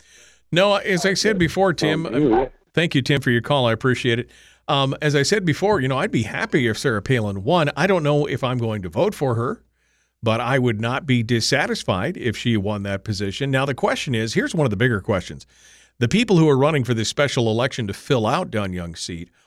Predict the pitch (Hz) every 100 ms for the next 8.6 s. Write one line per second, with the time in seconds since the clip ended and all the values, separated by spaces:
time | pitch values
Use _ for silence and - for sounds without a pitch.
0 | _ - 117 147 214 202 175 123 135 147
1 | 117 104 127 - - 135 - - _ 120
2 | 104 98 - - 123 127 - 127 120 117
3 | 120 120 - 127 117 - 117 101 95 95
4 | 98 92 101 113 143 156 165 - 110 113
5 | 131 - 135 - 107 104 101 123 214 _
6 | _ _ _ _ _ _ _ _ - 110
7 | 165 - - - - - - 135 208 -
8 | 180 185 175 - -